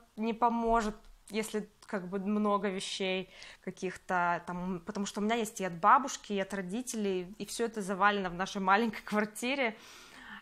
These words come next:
И поэтому я поняла, что расхламление — это, наверное, работа годами не только над своим домом, но и над своей головой, над своим мышлением. И важно, ну, я в это время, на самом деле, когда за-, начала заниматься расхламлением, я практически ничего такого какого-то не покупала.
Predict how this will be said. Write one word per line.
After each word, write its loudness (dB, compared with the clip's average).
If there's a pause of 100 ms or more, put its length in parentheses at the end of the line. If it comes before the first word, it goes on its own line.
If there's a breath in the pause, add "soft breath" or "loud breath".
(180)
И -2 (200)
поэтому 0
я 0
поняла, 0
что -8 (200)
расхламление — -4
это, -12
наверное, -6
работа -6
годами -2
не -4
только -8
над -6
своим -6
домом, -4
но -4
и -4
над -6
своей -4
головой, -2 (100)
над -10
своим 2
мышлением. 2 (400 loud breath)
И -4
важно, 6
ну, 0
я 6
в -2
это -2
время, 0
на -4
самом 0
деле, 0
когда 0
за-, -2
начала 2
заниматься 4
расхламлением, -2
я 2
практически -6
ничего 0
такого -2
какого-то -4
не -2
покупала. 4